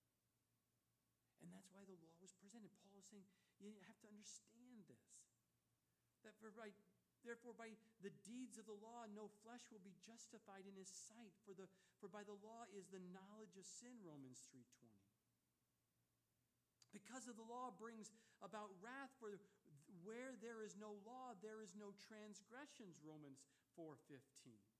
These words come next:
It just brings to light what we need to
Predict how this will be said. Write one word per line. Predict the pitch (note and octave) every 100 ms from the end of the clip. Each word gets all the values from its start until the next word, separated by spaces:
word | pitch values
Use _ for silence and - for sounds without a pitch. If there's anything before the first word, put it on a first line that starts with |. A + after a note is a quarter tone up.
| - - - - - - - - - - - - -
It | A3+
just | D4 - - - D3
brings | F3 A#3 C#4+ D4 C#4+ C4+ - -
to | A#3+ G#3 A3
light | B3+ F#3 - - - - - - -
what | F#3
we | F#3+ F#3
need | F3+ G3 B3 C4
to | C4